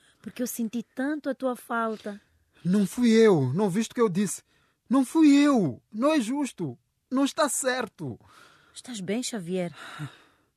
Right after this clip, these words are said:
Speaker 1: O que aconteceu? Ai! Não sejas tão agressivo, Xavier. Lamento muito se te aconteceu alguma coisa de mal.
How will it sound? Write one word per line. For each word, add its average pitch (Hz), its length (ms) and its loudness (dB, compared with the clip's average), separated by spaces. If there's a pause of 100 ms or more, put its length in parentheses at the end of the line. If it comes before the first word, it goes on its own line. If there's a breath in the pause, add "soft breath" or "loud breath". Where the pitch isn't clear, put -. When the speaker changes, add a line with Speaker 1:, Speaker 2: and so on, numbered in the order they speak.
(120)
Speaker 1:
O - 40 -20
que 381 120 -10
aconteceu? 233 680 -4 (1300 soft breath)
Ai! 240 800 -4 (880 loud breath)
Não 370 100 -8
sejas 254 380 -6
tão 247 160 -8
agressivo, 190 760 -6
Xavier. 160 760 -8 (1000)
Lamento 254 420 -4
muito 220 300 -2
se - 80 -16
te - 80 -8
aconteceu 196 400 -8
alguma 175 340 -6
coisa 160 260 -8
de 139 120 -10
mal. 139 280 -8